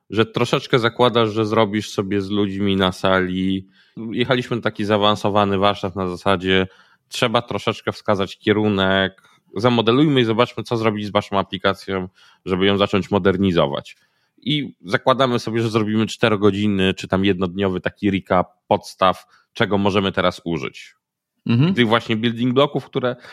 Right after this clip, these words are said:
Speaker 1: no, w cloudzie zamieniasz na usługi i inne rzeczy. Powinno wydawać się normalne.
Speaker 2: Mhm.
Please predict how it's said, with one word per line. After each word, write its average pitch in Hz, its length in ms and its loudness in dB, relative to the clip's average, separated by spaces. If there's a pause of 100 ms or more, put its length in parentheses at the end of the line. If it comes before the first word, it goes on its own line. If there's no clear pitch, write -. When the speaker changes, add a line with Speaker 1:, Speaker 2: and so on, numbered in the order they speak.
(120)
Speaker 1:
no, 160 80 2
w - 80 -6
cloudzie 156 300 2
zamieniasz 120 440 2
na 113 100 2
usługi 107 320 -4
i 101 40 0
inne 90 260 0
rzeczy. 76 240 -4
Powinno 98 360 -6
wydawać 90 440 0
się - 140 -10
normalne. 78 560 -4 (440)
Speaker 2:
Mhm. 143 300 -2